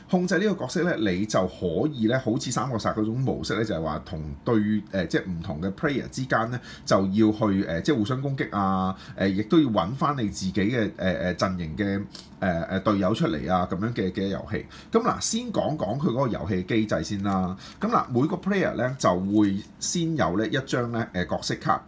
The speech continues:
噉如果你留意嘅話呢，其實基本上呢，七張嘅角色卡呢，都係一樣嘅。噉呢個遊戲最多可以七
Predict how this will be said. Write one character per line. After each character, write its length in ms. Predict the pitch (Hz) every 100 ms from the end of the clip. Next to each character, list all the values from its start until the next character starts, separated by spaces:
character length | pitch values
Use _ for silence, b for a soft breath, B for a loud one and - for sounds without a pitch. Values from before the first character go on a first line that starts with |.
| B B B
噉 80 | 247
如 160 | 254 233
果 0 |
你 140 | 185
留 220 | 120 90
意 140 | 104 127
嘅 20 |
話 120 | 113
呢， 120 | 120 160
其 80 | 139
實 140 | 92
基 160 | 208 214
本 180 | 139 151
上 160 | 113
呢， 100 | 110 127
七 180 | - 196 -
張 280 | - 180 180
嘅 80 | 123
角 160 | 110 -
色 140 | 147
卡 160 | - -
呢， 120 | 127 131 B B B
都 180 | 214 180
係 120 | 107
一 260 | 113 123 101
樣 80 | 67 71
嘅。 160 | 78 -
噉 80 | 160
呢 100 | 247
個 80 |
遊 200 | 139 85 104
戲 140 | 107
最 220 | - 117
多 140 | 120 135
可 140 | 113
以 40 |
七 120 | 95